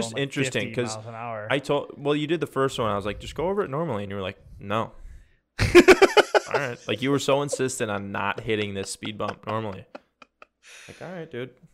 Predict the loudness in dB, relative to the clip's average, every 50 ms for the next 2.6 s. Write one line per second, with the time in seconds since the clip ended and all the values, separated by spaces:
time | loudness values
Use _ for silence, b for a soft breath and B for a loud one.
0 | _ _ -10 -8 -8 -6 -6 -6 -6 -6 -6 -8 -12 _ _ _ _ _ _ _
1 | _ -10 -8 -8 -10 -12 _ _ _ _ _ _ _ _ _ _ _ _ -2 4
2 | 6 6 6 6 4 0 -4 -4 -4 -6 -6